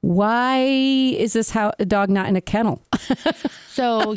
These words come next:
Speaker 2: yeah. So the dog is chewing up couches, chairs, pillows,
Speaker 1: Oh,
Speaker 2: um, our
Speaker 1: no.
Speaker 2: carpet. So, yeah. So
Speaker 1: <gasps>
Speaker 2: I decided
Speaker 1: Even getting in the cupboards and getting into the trash can?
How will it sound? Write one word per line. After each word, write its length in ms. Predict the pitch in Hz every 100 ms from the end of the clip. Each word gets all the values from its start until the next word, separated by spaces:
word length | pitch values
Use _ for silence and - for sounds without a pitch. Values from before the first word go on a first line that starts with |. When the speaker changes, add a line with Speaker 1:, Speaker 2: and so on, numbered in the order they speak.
| -
Speaker 2:
yeah. 220 | 190 -
So 160 | - 233
the 160 | 220
dog 320 | 233 240 240
is 160 | 247 -
chewing 340 | - 214 202
up 320 | 185 170 - -
couches, 580 | - 175 - 180 170 -
chairs, 480 | - 165 165 165
pillows, 760 | - - 180 165 160 160 160 -
Speaker 1:
Oh, 180 | 247 262
Speaker 2:
um, 300 | 240 214 202
our 180 | 214 233
Speaker 1:
no. 160 | 240 262
Speaker 2:
carpet. 720 | 269 262 254 226 214 190 180
So, 400 | 185 180 175 180 - - - -
yeah. 160 | 190
So 200 | 285 330
Speaker 1:
<gasps> 40 | 302
Speaker 2:
I 120 | 269
decided 520 | 269 - 240 220 214
Speaker 1:
Even 220 | 359 440 349
getting 220 | 349 330
in 100 | 294
the 80 | 262
cupboards 480 | - 370 415 302
and 100 | 269
getting 200 | 262 285
into 180 | 302 269
the 100 | 240
trash 460 | 214 - 320 392 -
can? 400 | - 440 466